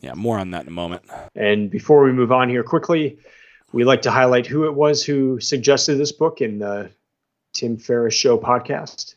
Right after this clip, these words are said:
Speaker 2: And this one was suggested by Tim O'Reilly, who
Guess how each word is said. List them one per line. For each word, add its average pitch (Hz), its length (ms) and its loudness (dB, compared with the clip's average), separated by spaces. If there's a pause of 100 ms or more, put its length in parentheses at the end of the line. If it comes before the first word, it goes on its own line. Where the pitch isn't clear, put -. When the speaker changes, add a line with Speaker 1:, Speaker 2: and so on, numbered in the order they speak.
Speaker 2:
And 117 240 -4
this 165 180 -2
one 151 180 2
was 127 140 4
suggested 135 540 2
by 110 360 0
Tim 151 440 -4
O'Reilly, 107 800 -2 (540)
who 110 500 2